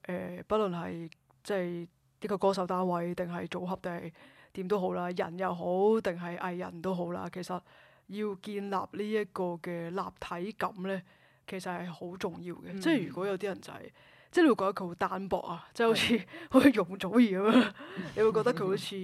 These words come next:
Speaker 1: 啊，即係好似冇咩面向噉樣，
Speaker 2: 嗯。
Speaker 1: 又或者好似譬如，啊，Mr.噉樣啦，Mr.好似成日都係，誒，佢準備有啲咩歌會紅，噉就紅嗰啲歌，
Speaker 2: 嗯。
Speaker 1: 然之後佢哋啲 side track 係冇咩個性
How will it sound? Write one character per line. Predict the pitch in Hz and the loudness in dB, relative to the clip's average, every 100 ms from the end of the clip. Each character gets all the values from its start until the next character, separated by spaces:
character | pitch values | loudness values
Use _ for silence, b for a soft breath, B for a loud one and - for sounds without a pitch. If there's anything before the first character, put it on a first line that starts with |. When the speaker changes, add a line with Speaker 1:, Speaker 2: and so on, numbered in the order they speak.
| 180 | -4
Speaker 1:
啊， | 180 185 | -4 0
即 | 269 | 2
係 | |
好 | 247 | 2
似 | 214 | 0
冇 | 180 | -2
咩 | 196 | -2
面 | 208 196 170 | -2 -4 -6
向 | 175 | -4
噉 | 180 175 170 170 160 170 | -2 -2 -6 -8 -6 -6
樣， | 160 | -6
Speaker 2:
嗯。 | |
Speaker 1:
又 | 185 | -4
或 | 185 | 2
者 | |
好 | 233 | 2
似 | 240 | 2
譬 | 180 | -4
如， | 139 - B B B B | -8 -10 B B B B
啊， | 175 170 175 | -6 -4 0
Mr. | 240 - 180 - | 0 0 -8 -4
噉 | |
樣 | 185 180 | -2 -2
啦， | 180 180 170 | -2 -4 -2
Mr. | 285 208 | -4 -2
好 | 185 | -4
似 | 202 202 | -4 -6
成 | 180 170 | -8 -8
日 | |
都 | 185 190 | -4 -4
係， | 175 180 - b b b b _ | -4 -8 -16 b b b b _
誒， | 190 175 170 170 | -6 -4 -4 -6
佢 | - 185 | -4 -4
準 | 180 196 | -4 0
備 | |
有 | 190 180 | 2 2
啲 | 196 | 0
咩 | 190 180 | 0 -2
歌 | 175 185 180 | 0 0 0
會 | 175 170 | -2 -6
紅， | 156 185 - - | -6 -6 -6 -10
噉 | 185 196 190 | -8 -6 -4
就 | 190 175 165 | -2 -2 -4
紅 | 202 185 | -6 -6
嗰 | 175 | -8
啲 | 175 | -6
歌， | 185 - | -2 -2
Speaker 2:
嗯。 | |
Speaker 1:
然 | 170 | 4
之 | 302 | 4
後 | 233 | 4
佢 | |
哋 | |
啲 | 185 226 | 4 0
side | 190 196 | 0 0
track | 196 - | 0 -2
係 | 170 156 - B B B B - | -4 -10 -12 B B B B -6
冇 | 175 175 | -2 -2
咩 | 190 202 196 185 175 - | 0 0 2 0 -4 0
個 | 190 180 185 | 2 2 -2
性 | 180 - | -6 -8